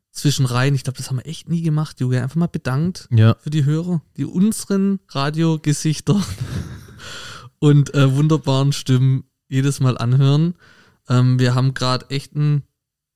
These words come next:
Speaker 1: cooles Wachstum hingelegt und dafür wollen wir uns bedanken. Und wir hoffen, dass ihr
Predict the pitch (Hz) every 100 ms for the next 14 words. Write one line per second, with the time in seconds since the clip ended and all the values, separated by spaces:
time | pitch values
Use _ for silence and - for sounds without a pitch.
0 | _ _ - 165 160 - 131 147 - 180
1 | 170 175 160 156 165 - 135 131 127 127
2 | 131 127 127 123 123 - 139 127 156 165
3 | 170 165 _ _ _ _ _ _ - 127
4 | 123 123 123 - 123 113 117 110 160 196
5 | 254 _ _ _ - 131 170 - - -
6 | _ _ _ _ _ 127 135 151